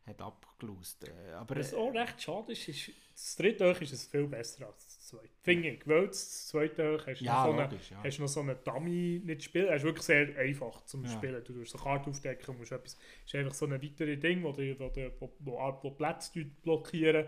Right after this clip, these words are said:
Speaker 2: Einfach gehalten. Aber es ist, äh, das dritte hoch, merkt, wenn, wenn der, der dritte Spieler sozusagen wirklich ein Spieler ist,
Speaker 1: Ja,
Speaker 2: ist,
Speaker 1: ja, nein,
Speaker 2: macht
Speaker 1: das
Speaker 2: das
Speaker 1: stimmt.
Speaker 2: schon einen
Speaker 1: Oder das
Speaker 2: riesen
Speaker 1: vierte
Speaker 2: Unterschied.
Speaker 1: auch, auch. Also es ist schon so, es
Speaker 2: Ja,
Speaker 1: lebt
Speaker 2: das
Speaker 1: von,
Speaker 2: vierte habe ich leider noch nicht
Speaker 1: es
Speaker 2: gespielt.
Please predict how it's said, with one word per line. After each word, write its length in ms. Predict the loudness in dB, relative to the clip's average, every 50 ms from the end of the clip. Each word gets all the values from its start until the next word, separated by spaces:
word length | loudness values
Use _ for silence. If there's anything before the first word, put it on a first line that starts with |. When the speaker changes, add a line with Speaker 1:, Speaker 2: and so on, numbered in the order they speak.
| -2 -10 -20 -20 -20 -20 _ -20 -18 -2 6
Speaker 2:
Einfach 380 | 8 8 10 10 8 4 4
gehalten. 480 | 4 6 6 6 6 6 4 2 2 2 2 -4 -14 -18 -6 0
Aber 200 | 2 2 4 2 0 -2 -4 -6
es 120 | -4 -2
ist, 320 | -2 -2 -2 -6 -8 -8 -4
äh, 240 | -2 0 0 0 -2
das 160 | -4 -8 -4
dritte 500 | 0 2 2 4 6 6 8 8 8 8 6
hoch, 100 | 4 2
merkt, 340 | 0 0 0 0 -2 -8 -8
wenn, 220 | -6 -6 -4 -4
wenn 120 | -4 -4 -2
der, 260 | -2 -4 -4 -4 -6
der 400 | -8 -10 -12 -14 -10 -8 -8 -8
dritte 320 | -6 -2 -2 -2 -2 -2 -6
Spieler 360 | -6 -2 0 2 2 2 0
sozusagen 600 | -2 -4 -4 -4 -4 -4 -4 -4 -4 -6 -8 -8
wirklich 240 | -10 -12 -12 -12 -14
ein 20 |
Spieler 380 | -14 -8 -4 -2 -2 0 2 4
ist, 300 | 4 4 4 2 2 4
Speaker 1:
Ja, 80 | 4 6
Speaker 2:
ist, 60 | 6 6
Speaker 1:
ja, 180 | 4 2 2
nein, 200 | 2 4 4 6
Speaker 2:
macht 140 | 6 4 4
Speaker 1:
das 100 | 2 0
Speaker 2:
das 140 | -2 -2 0
Speaker 1:
stimmt. 140 | 2 4 4
Speaker 2:
schon 80 | 6
einen 120 | 6 4 2
Speaker 1:
Oder 100 | 2 0
das 160 | 0 -2 -2
Speaker 2:
riesen 40 | 0
Speaker 1:
vierte 280 | 4 4 4 4 4 4
Speaker 2:
Unterschied. 160 | 4 4 4
Speaker 1:
auch, 60 | 6 6 8 8 8 6
auch. 40 | 4
Also 160 | 2 0 0
es 140 | -2 -2 -2
ist 100 | -4 -2
schon 140 | -2 -2 -2
so, 120 | 0 0 -2
es 60 | 2 6
Speaker 2:
Ja, 180 | 6 8 8
Speaker 1:
lebt 180 | 6 4 0 -6
Speaker 2:
das 60 | -8 -2
Speaker 1:
von, 100 | 4 4
Speaker 2:
vierte 200 | 6 6 6 4
habe 100 | 2 2
ich 100 | 2 2
leider 240 | 2 2 2 0 -2
noch 140 | -6 -8 -10
nicht 120 | -10 -12
Speaker 1:
es 80 | -12 -12
Speaker 2:
gespielt. 160 | -10 -4 2